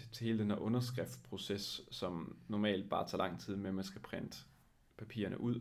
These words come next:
og skrive dem fysisk under, scanne dem ind og sende dem ud til sin kunde igen, eller kunden skal sende det tilbage til en, og man skal lige huske, at man skal have det tilbage underskrevet og sådan nogle ting.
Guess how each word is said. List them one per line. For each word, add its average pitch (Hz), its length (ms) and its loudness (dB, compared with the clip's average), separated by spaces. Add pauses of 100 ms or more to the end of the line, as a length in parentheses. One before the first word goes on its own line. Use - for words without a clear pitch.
og - 120 -4 (160)
skrive - 180 -6
dem - 60 -10
fysisk - 380 -2
under, 95 220 -2
scanne 98 380 -6
dem 95 120 -2
ind 110 200 4 (540)
og 107 100 -4
sende 104 200 2
dem 104 80 2
ud 120 80 4
til 110 100 0
sin 101 160 -4
kunde 95 260 0
igen, 104 260 4
eller 90 180 0
kunden 101 240 0
skal 101 120 -6
sende 92 160 -6
det 90 60 -8
tilbage 95 240 2
til - 240 -4
en, - 220 -2
og - 60 -6
man 101 100 -4
skal - 160 -8
lige 98 100 -4
huske, 123 500 -2
at 98 140 -8
man 98 140 -4
skal - 100 -12
have 98 120 -4
det - 80 -10
tilbage 90 320 0
underskrevet 107 420 0
og - 60 -6
sådan - 80 -6
nogle - 160 -6
ting. - 180 -6